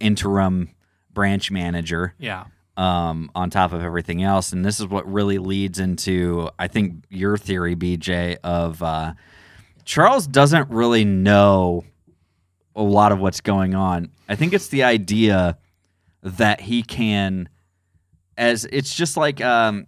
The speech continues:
Speaker 1: it's just like in sales or something, right? Like, where you can, you can say, "I have a product,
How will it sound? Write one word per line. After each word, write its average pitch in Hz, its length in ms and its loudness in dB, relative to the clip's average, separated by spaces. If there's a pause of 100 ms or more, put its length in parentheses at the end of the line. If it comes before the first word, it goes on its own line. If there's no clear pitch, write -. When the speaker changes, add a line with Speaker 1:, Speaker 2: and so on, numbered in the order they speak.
Speaker 1:
it's 120 140 -8
just 156 200 -2
like 147 180 2
in 131 120 0
sales 87 600 -2 (460)
or 92 80 -8
something, 85 460 -4
right? 92 280 0
Like, 98 200 -4
where 104 120 0
you 107 200 -2
can, 104 520 -2
you 120 140 -2
can 185 240 -2
say, 92 640 2 (480)
"I 120 140 0
have 151 160 2
a - 40 2
product, 135 560 2